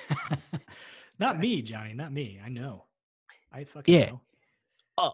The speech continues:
Speaker 2: who, what am I talking to? I'm talking to you. I see you on the fucking Zoom.
Speaker 1: <laughs> All right, all right. Okay,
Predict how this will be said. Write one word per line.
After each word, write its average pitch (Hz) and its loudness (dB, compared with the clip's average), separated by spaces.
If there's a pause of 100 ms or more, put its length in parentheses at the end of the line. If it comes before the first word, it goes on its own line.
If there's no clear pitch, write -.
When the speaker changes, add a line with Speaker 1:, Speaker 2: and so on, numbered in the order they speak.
(360)
Speaker 2:
who, 185 12
what 208 12
am 190 8
I 175 10
talking 175 6
to? 110 2
I'm 135 4
talking 160 6
to 147 8
you. 160 8
I 156 4
see - 4
you 139 12
on 123 6
the 117 2
fucking 147 4
Zoom. 135 6
Speaker 1:
<laughs> - -10
All 208 -4
right, 127 -8
all 131 -6
right. - -14 (560)
Okay, 139 -4